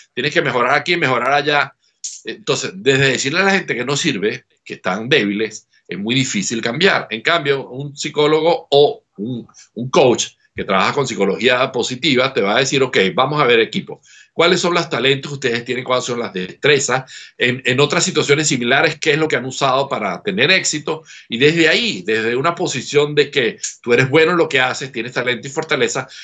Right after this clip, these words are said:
resolver cualquier cosa es mucho más fácil. Pero claro, obviamente la psicología positiva es todo un mundo de cosas, pero el, en mi segundo libro, opa, Optimismo, Pasión y Alegría,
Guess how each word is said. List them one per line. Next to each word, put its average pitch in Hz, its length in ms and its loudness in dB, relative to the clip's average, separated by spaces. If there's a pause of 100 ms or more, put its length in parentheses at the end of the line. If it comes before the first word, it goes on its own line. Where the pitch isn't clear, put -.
(100)
resolver 120 520 2
cualquier 139 320 0
cosa 120 360 -6
es 92 120 -10
mucho 143 300 -4
más 76 160 -10
fácil. - 320 -10 (280)
Pero 151 140 4
claro, 180 300 2
obviamente 151 400 4
la 104 80 -2
psicología 104 540 -2
positiva 143 400 0
es 135 100 -6
todo 160 240 6
un 180 160 0
mundo 175 320 -2
de 165 140 2
cosas, 123 420 -2
pero 135 180 4
el, 135 280 2
en 127 100 -6
mi 131 80 -4
segundo 160 360 2
libro, 185 280 -2
opa, 165 300 0
Optimismo, 127 500 -8
Pasión 104 240 -4
y 123 40 -2
Alegría, 131 420 0